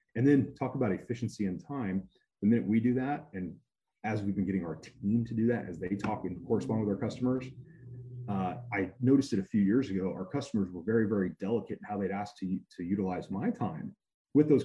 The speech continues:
with the customers that I was doing those, having those more consult-, consultative conversations with. So now our team's doing the same thing, and they don't wanna bother,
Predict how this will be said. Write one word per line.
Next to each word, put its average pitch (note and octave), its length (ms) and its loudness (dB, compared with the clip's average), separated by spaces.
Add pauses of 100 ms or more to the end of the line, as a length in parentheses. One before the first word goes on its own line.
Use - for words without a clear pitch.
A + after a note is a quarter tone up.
(160)
with D#3 160 6
the C#3+ 60 2
customers A#2 380 4
that G2+ 80 0
I G2+ 80 2
was F#2+ 100 0
doing G#2 220 4
those, G2+ 240 0
having G2+ 260 0
those G#2 260 0
more G2+ 160 -2
consult-, - 440 -10
consultative F#2+ 500 -4
conversations F2+ 640 -8
with. C#2 180 -10 (640)
So - 120 -2
now A#2+ 80 6
our G#2+ 160 2
team's C#3 340 4
doing G#2 180 4
the F#2+ 60 4
same G2 280 0
thing, C#3+ 200 0
and F2 100 0
they A2 80 2
don't - 160 0
wanna F#2+ 220 -2
bother, F#2+ 520 -6